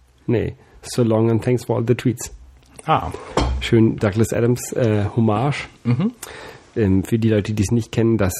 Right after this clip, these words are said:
Speaker 1: ist das, was die Delfine, tanzen ist falsch, springen, um sich bei der Menschheit zu verabschieden, als sie die Erde verlassen, bevor die Erde gesprengt wird. Ähm, nur, dass sie halt nicht sagen Tweets, sondern Fisch.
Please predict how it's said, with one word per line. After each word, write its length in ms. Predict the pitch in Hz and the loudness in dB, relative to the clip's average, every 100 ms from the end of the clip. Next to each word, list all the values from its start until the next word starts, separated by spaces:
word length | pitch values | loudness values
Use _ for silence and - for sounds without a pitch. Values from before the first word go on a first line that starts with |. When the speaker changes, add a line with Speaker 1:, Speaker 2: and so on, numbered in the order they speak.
| - | -4
Speaker 1:
ist 320 | 107 - - - | -4 -4 -8 -2
das, 180 | 107 - - | -2 -2 -2
was 160 | 104 - - | -2 -2 -2
die 180 | 110 101 | -2 2
Delfine, 800 | 98 90 - 123 113 104 104 - - - - _ _ _ _ _ _ _ _ - | 0 0 0 0 2 2 0 -6 -18 -20 -20 _ _ _ _ _ _ _ _ -6
tanzen 400 | 123 127 - 127 | -2 -2 0 -2
ist 100 | - | 0
falsch, 360 | 107 104 - | -2 -2 -4
springen, 580 | - - 127 139 135 170 - - _ _ - | -8 -4 0 2 2 0 -4 -20 _ _ -4
um 260 | 110 104 | 0 2
sich 240 | 104 110 - | 2 0 0
bei 80 | 107 | 0
der 100 | 104 | 2
Menschheit 380 | 110 - 107 | 2 0 -4
zu 100 | - | -2
verabschieden, 640 | 113 104 - - 110 110 104 - - _ | -2 -2 -2 -2 0 0 -2 -10 -20 _
als 160 | 107 104 | -2 0
sie 60 | 110 | 0
die 120 | 98 | 2
Erde 200 | 92 98 | 2 2
verlassen, 360 | - 98 92 98 | 2 0 0 0
bevor 220 | 90 101 | 2 2
die 80 | 92 | 4
Erde 140 | 87 | 2
gesprengt 400 | 87 - 92 92 | 0 0 0 0
wird. 220 | 85 - - _ _ _ _ _ _ _ _ _ _ _ _ _ _ _ - | -2 -6 -20 _ _ _ _ _ _ _ _ _ _ _ _ _ _ _ -2
Ähm, 380 | 107 101 98 95 - _ _ _ _ - | 2 4 2 0 -8 _ _ _ _ -4
nur, 180 | 123 117 | 0 2
dass 140 | 110 | 0
sie 80 | - | 2
halt 100 | 107 | 2
nicht 140 | 104 | 2
sagen 240 | - 98 98 | 2 2 2
Tweets, 320 | - 110 - | 2 -2 0
sondern 280 | 98 92 87 | 2 2 2
Fisch. 320 | - 90 - | 2 0 0